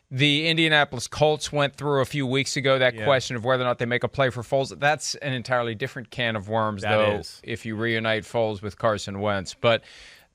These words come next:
Speaker 1: trade deadline doesn't come until the Tuesday after week eight. All it takes is one injury, and that could change everything. And until then, the Bears content to keep Nick Foles at the bottom of the depth chart. And Foles not a guy who's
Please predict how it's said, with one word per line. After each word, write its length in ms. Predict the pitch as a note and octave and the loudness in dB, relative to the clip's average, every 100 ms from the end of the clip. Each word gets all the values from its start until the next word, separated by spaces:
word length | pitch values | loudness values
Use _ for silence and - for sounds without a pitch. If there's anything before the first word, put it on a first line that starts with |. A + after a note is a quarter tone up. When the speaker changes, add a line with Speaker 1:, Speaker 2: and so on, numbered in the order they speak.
| _ _ _ _ _ - | _ _ _ _ _ -4
Speaker 1:
trade 240 | - D#3 | 2 2
deadline 360 | D3 D3+ D3 C#3+ | 4 2 2 2
doesn't 240 | C#3+ C3+ | 0 -2
come 220 | C3 C3+ C3 | -2 -2 -2
until 560 | B2 C3+ B2 A#2+ A#2 A2 _ - | -2 0 4 4 2 -4 _ -12
the 80 | A2 | -6
Tuesday 400 | - D#3+ D#3 D#3+ | 0 0 2 4
after 280 | D3+ D3+ D#3+ | 4 2 -4
week 300 | C#3+ D#3 C#3 | -4 -2 2
eight. 300 | A#2 A#2 - | 2 0 -2
All 220 | - C3 | 0 0
it 80 | D3+ | 0
takes 300 | C#3+ D3 C#3 | -2 -2 -2
is 100 | B2+ | -6
one 220 | A2+ C3+ | -2 0
injury, 580 | C3+ B2+ A#2 B2 A#2+ A#2+ | 0 0 -2 -2 -2 -2
and 180 | A#2+ A#2 | -2 0
that 200 | A#2 A#2 | 0 0
could 120 | C3 | -6
change 320 | - C3+ B2+ | -4 -2 0
everything. 540 | A#2 A#2 A#2 - A#2 A#2 | 0 0 0 0 0 0
And 100 | A2 | -2
until 300 | G#2 - A2 | -4 -2 0
then, 240 | A2 G#2+ | 0 -2
the 60 | G2+ | -2
Bears 400 | G#2+ G#2+ G2+ - - - _ | 0 2 2 -4 -16 -20 _
content 440 | - C3+ C#3+ C3+ | -4 -2 0 -2
to 60 | B2 | -2
keep 240 | - C#3 | -6 -6
Nick 200 | A2+ C#3 | -4 -6
Foles 360 | - C3+ A#2+ G#2+ | -2 0 0 -2
at 60 | - | -10
the 80 | |
bottom 340 | F#2+ A#2 A#2 G#2 | 0 2 2 0
of 60 | |
the 60 | F#2+ | -4
depth 280 | E3+ F3 - | 2 2 2
chart. 240 | F3+ D3 - | 2 2 2
And 220 | C#3 B2+ | -2 2
Foles 280 | F#3+ F3 D3 | 2 2 2
not 160 | D3 | 0
a 40 | C#3 | 4
guy 240 | C#3 C#3 | 4 4
who's 280 | C3+ C3 | 2 -2